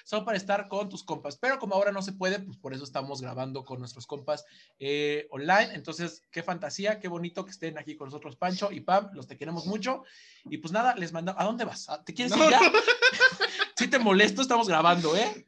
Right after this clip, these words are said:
Speaker 2: No, muchas gracias, les agradezco, Pancho y Pam, por acompañarnos en
Speaker 1: A ver
Speaker 2: este,
Speaker 1: si leer sus
Speaker 2: que es el
Speaker 1: nombres.
Speaker 2: final de co-, de, pues, ni dice su nombre de Pancho, güey.
Speaker 1: <laughs> Ah, sí, cierto.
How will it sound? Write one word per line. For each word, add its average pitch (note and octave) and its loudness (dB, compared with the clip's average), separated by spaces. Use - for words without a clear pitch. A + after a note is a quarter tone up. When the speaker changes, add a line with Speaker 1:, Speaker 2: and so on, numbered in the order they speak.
Speaker 2:
No, G3+ 4
muchas G#3+ -4
gracias, A3 -2
les D3 -8
agradezco, F#3 -6
Pancho F#3 -6
y F3 -10
Pam, E3+ -6
por C3+ -10
acompañarnos C#3+ -8
en D3+ -6
Speaker 1:
A C3 -2
ver C#3+ 0
Speaker 2:
este, E3+ -2
Speaker 1:
si D3+ 0
leer D3 -2
sus C#3+ -8
Speaker 2:
que D3+ -6
es D3+ -6
el F3 -4
Speaker 1:
nombres. E3+ -8
Speaker 2:
final D#3+ -8
de F3+ -8
co-, C3+ -18
de, F3 -6
pues, - -18
ni D3 -14
dice F3 -12
su C#3+ -16
nombre D#3+ -12
de C3+ -12
Pancho, G3+ -14
güey. E3 -18
Speaker 1:
<laughs> F#3 -16
Ah, F#3 -8
sí, - -16
cierto. B2+ -12